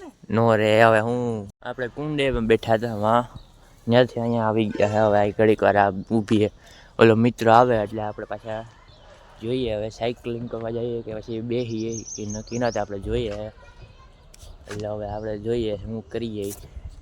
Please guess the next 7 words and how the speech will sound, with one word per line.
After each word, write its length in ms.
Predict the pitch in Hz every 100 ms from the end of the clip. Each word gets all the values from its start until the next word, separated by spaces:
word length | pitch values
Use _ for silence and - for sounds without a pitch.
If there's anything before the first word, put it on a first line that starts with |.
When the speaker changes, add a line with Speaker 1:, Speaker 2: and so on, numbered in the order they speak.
| - - - - - - - -
Speaker 2:
પછી 260 | - - 117
આપણે 380 | 113 117 117 123 - - - - - - - - - - - - - - - -
મળીએ. 360 | 139 135 104 101 - - - - - -
એ 40 |
મિત્ર 340 | 110 120 - 107
આવે 280 | 101 117 101
પછી 400 | 123 123 -